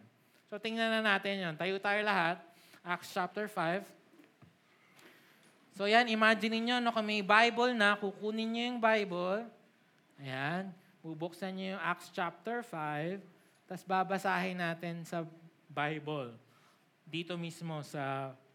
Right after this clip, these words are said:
ah, hard copy Bible.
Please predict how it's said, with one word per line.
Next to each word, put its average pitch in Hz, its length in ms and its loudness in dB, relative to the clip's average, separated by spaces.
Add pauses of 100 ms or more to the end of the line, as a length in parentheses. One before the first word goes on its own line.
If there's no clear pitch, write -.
(140)
ah, 139 320 -8
hard 202 320 4 (240)
copy 190 480 -2 (640)
Bible. 147 640 -2